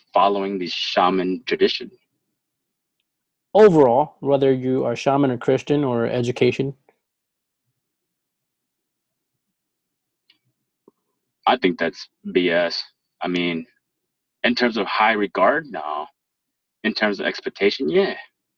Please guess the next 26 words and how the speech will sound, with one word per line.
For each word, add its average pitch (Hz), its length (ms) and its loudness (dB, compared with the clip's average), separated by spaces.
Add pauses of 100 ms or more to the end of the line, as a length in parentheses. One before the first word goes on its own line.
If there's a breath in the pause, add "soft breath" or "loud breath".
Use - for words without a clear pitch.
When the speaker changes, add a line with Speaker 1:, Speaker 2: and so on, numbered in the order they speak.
(540)
Speaker 1:
Expectation - 600 0
so 247 140 0
that 220 120 -2
they 202 80 0
can - 140 -2
go 110 220 2
around 107 380 2
and 92 140 -8
tell 110 160 -8
people 107 260 -6
that, 95 180 -4
"Oh, - 220 4 (400 soft breath)
ka 285 80 4
pa 151 140 2
ko 175 100 2
to 349 80 4
to - 120 -2
ah. 247 360 6 (600)
Nu 190 100 0
ka 143 160 -2
da - 120 -2
sheli 254 260 0
shia 247 400 4
master 226 240 -2
degree." 294 600 2 (720)
Or, 98 320 -10